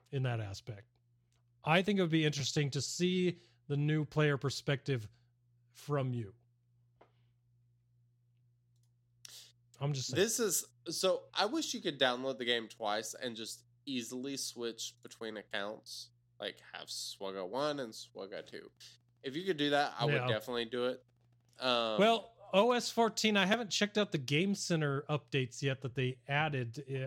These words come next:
Speaker 1: I don't know if they have a new way to switch between Game Center accounts and that. I'll have to check that out tonight, 'cause maybe there might be a new way,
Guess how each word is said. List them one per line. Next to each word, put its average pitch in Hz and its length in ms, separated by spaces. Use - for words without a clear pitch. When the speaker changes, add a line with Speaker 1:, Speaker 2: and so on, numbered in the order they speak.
Speaker 1:
I 139 120
don't 165 200
know 170 140
if 156 100
they 143 120
have 156 220
a 147 60
new 139 200
way 131 220
to - 160
switch - 400
between 131 300
Game 143 200
Center 117 280
accounts 120 320
and 120 100
that. 117 240
I'll 123 180
have 143 140
to 127 100
check - 280
that 135 140
out 127 160
tonight, 131 420
'cause 120 180
maybe 185 440
there 214 140
might 196 340
be 190 140
a 202 60
new 139 180
way, 127 380